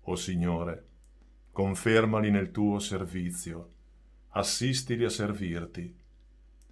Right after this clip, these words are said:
Concedi loro di diventare segni del tuo nome nel tuo mondo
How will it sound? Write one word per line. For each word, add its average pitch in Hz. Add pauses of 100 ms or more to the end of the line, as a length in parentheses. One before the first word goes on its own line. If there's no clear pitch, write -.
(260)
Concedi 107
loro 120
di 113
diventare 101
segni 117
del 104
tuo 117
nome 123
nel 107
tuo 110
mondo 87